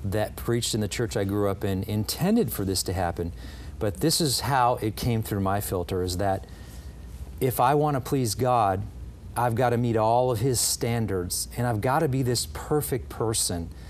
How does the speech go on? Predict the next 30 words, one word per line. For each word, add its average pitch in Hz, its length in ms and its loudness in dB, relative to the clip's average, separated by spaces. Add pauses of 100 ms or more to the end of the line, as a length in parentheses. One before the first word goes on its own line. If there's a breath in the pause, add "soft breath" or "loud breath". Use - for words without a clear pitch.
(360 loud breath)
And 131 140 0
if 123 100 -2
I 123 120 4
don't 160 340 2
get 180 140 2
it 123 160 -2
just 160 280 0
quite 160 380 0
right, 135 360 2 (420 loud breath)
you 123 120 2
know, 127 120 2
I'm, 120 300 2
I'm 120 220 2
on 135 160 4
the 113 80 2
naughty 117 380 4
list. 92 300 2
I'm 110 160 0
not 120 300 0
really 127 240 0
gonna 127 220 0
be 117 100 0
accepted 120 480 -2
by 107 160 0
him. 131 260 0
And 110 120 0 (340 loud breath)
when 139 140 2
you 143 100 4
think 202 320 -2
about 139 480 2